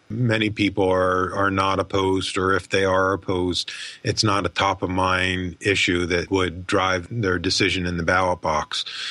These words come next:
The government argues that the oil sands in Alberta are a hugely important national asset, not just for Alberta, but for the country.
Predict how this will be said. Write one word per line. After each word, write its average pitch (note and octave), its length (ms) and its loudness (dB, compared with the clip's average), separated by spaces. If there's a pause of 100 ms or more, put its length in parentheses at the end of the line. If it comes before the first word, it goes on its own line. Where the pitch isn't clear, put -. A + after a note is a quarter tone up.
(160)
The G#2+ 140 2
government B2 640 0 (160)
argues G2+ 800 0 (540)
that F#2 380 0 (140)
the F#2 340 -2 (120)
oil A#2+ 260 2
sands A2 400 0
in G#2 100 2
Alberta G2 640 2
are F#2 220 0
a F2+ 320 0 (200)
hugely C3 520 2
important G2 580 0
national G2+ 540 2
asset, F#2 520 0
not A2 220 0
just G#2 340 0
for F2+ 220 0
Alberta, F2+ 400 2
but F2 220 -4
for G#2 100 -2
the E2 140 0
country. F#2 520 0